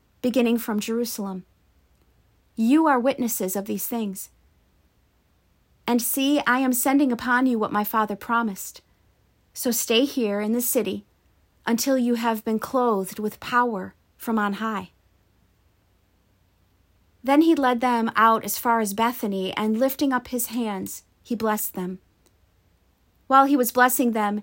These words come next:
he withdrew from them and was carried up into heaven. And they worshipped him and returned to Jerusalem with great joy, and they were continually in the temple, blessing God.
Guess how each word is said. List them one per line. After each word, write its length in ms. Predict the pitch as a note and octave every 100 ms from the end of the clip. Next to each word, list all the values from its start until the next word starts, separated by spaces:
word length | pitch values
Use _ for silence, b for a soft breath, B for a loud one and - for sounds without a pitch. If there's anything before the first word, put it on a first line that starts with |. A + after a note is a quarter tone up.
| b b b _
he 160 | - C#4
withdrew 460 | C#4+ C#4+ - D#4+
from 240 | D#4+ A3+ G#3
them 240 | G3+ G3
and 80 | G3+
was 160 | G#3+
carried 560 | - - D4 D4+ D4+ C#4+ -
up 200 | A3 -
into 260 | - G3+
heaven. 420 | G#3+ A3+ A3 F#3+ G3 _ _ _ _ _ _ _ _ _ _ -
And 120 | A3+
they 120 | A#3
worshipped 480 | A3 B3 - G#3+ -
him 300 | G3+ F#3+ F#3+ _ B B B
and 100 | B3
returned 540 | C4 C4 - C#4+ C#4
to 100 | C#4
Jerusalem 640 | A3+ A3+ A#3 B3+ - A#3+ G#3
with 180 | G#3
great 340 | - A3 A#3+ -
joy, 460 | - A3 G#3+ G3+ F#3+ _ _ _ _
and 120 | A#3+
they 120 | B3+
were 100 | B3+
continually 1080 | B3+ C4 A#3+ A#3 - D#4+ D4 B3 G#3+ G3 -
in 160 | - B3
the 80 | C4
temple, 560 | - A#3+ F#3+ F#3+ F#3+ - _ _ _ _
blessing 500 | A#3 A3 - F#3+ F#3
God. 360 | G3 F#3 F#3+